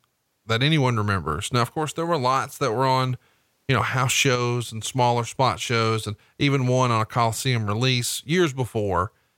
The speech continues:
But at a WrestleMania and a big stage like this, what a story this is. Razor Ramon and Shawn Michaels. Shawn, of course, going home with the belt, not dropping it.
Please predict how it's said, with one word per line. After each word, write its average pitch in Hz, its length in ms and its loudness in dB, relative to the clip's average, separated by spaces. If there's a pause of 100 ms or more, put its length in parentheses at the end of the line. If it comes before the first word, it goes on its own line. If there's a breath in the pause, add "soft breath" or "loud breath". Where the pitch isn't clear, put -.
(380)
But 131 100 2
at 120 60 0
a 120 40 4
WrestleMania 127 840 0
and 107 100 -6
a 107 40 -2
big 147 280 -2
stage 127 340 0
like 107 260 -2
this, 95 480 -4
what 135 280 0
a 175 40 -2
story 135 440 2
this 104 260 -4
is. 95 460 -4 (160)
Razor 143 340 2
Ramon 131 520 2
and 101 140 -8
Shawn 131 360 0
Michaels. 107 520 -2 (420 soft breath)
Shawn, 139 320 2
of 120 140 -4
course, 127 400 0
going 127 360 0
home 123 440 2 (360)
with 147 240 0
the 143 80 -2
belt, 117 380 0
not 120 260 -2
dropping 113 440 0
it. 101 240 -8